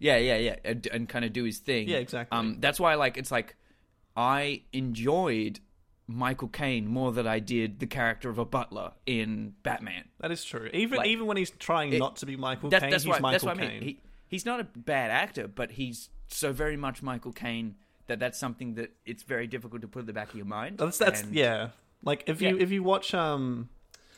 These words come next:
Speaker 2: what's that film, uh, about, like, the apple orchard and he's in it with Tobey Maguire?
Speaker 1: Oh,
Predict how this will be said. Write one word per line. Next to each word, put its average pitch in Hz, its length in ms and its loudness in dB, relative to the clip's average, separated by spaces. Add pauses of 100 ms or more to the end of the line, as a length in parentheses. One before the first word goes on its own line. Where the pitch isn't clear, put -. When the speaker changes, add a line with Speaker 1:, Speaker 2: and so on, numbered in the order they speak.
(200)
Speaker 2:
what's 160 240 -2
that 202 200 0
film, 139 680 0
uh, 123 280 2
about, 123 280 0
like, 120 120 -4
the 120 100 -6
apple 120 240 -2
orchard 117 440 -6
and 107 80 -6
he's 117 160 -4
in 120 120 -4
it - 60 -2
with 120 140 -4
Tobey 120 280 -2
Maguire? 113 520 -6 (1080)
Speaker 1:
Oh, 113 220 -14